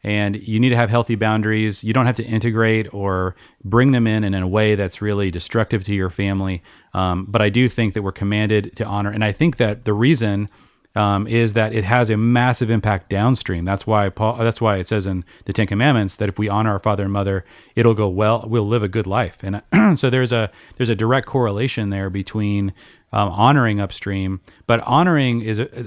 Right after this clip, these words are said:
I love the word. It's, it's very, you know, you, th-, it's, it's like you're trying to treat them with respect and demonstrate that your love and, and care in some tangible way, but it isn't really defined. And so,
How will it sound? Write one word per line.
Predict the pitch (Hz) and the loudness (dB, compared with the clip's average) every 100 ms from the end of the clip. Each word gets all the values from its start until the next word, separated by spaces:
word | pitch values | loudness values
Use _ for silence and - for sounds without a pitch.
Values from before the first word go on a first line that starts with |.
| - | -2
I | |
love | 127 175 147 | 2 2 2
the | 113 | 0
word. | 113 110 92 | 0 0 -2
It's, | 87 - | -6 -10
it's | 120 107 | -12 -10
very, | 104 120 160 180 180 165 - | -4 0 2 2 2 0 -4
you | - 131 | -8 -6
know, | 107 | -4
you, | 123 | -6
th-, | - 131 - _ | -8 -12 -14 _
it's, | 127 - - | -8 -8 -10
it's | 123 - | -12 -4
like | 117 107 | -2 -2
you're | 113 135 127 | -6 -2 -2
trying | - 151 170 | 2 2 4
to | 131 - _ | 2 -2 _
treat | - 160 - | -2 -2 0
them | 139 | 2
with | 117 101 - _ _ | 2 0 -8 _ _
respect | 107 98 - 120 120 - - - _ | -2 -2 0 0 0 -4 -20 -20 _
and | 107 98 | -4 0
demonstrate | 123 135 123 - 113 107 | 2 2 0 0 0 0
that | 104 101 - | -2 -4 -2
your | 107 | -4
love | 101 104 110 107 | -2 0 2 0
and, | 95 90 | -2 -6
and | - 98 | -6 -6
care | - 120 | 0 2
in | 113 | 2
some | 98 95 | -2 -4
tangible | - 113 101 95 | 0 0 0 -2
way, | 101 104 95 - - _ _ | 0 0 -2 -6 -18 _ _
but | 120 | 2
it | 117 | 4
isn't | 160 190 139 | 2 2 0
really | 110 113 113 104 98 | -2 0 0 0 -2
defined. | 92 - 95 101 80 92 - _ _ - | -6 -4 0 0 -2 -12 -20 _ _ -4
And | 107 | -2
so, | - 113 107 | 2 2 2